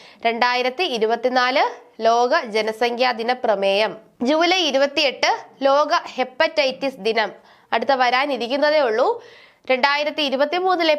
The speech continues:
പ്രമേയം ഒരു ജീവിതം ഒരു കരൾ. നമുക്ക് ഒരു ജീവിതമേ ഉള്ളൂ, ഒരു കരളേ ഉള്ളൂ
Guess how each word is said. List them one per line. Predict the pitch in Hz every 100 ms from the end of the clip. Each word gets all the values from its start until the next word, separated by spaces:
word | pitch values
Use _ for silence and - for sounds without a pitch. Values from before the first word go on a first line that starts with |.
| 277
പ്രമേയം | 240 240 254 403 - _ _ _ - 349
ഒരു | 403 262
ജീവിതം | 269 262 254 247 415 - 220
ഒരു | 233 226
കരൾ. | 208 185 175 - - _ 226
നമുക്ക് | 226 226 320 453 - 220
ഒരു | 240 220
ജീവിതമേ | 233 233 254 269
ഉള്ളൂ, | 247 277 466 - - _ 208
ഒരു | 240
കരളേ | 247 226 233 294 240
ഉള്ളൂ | 233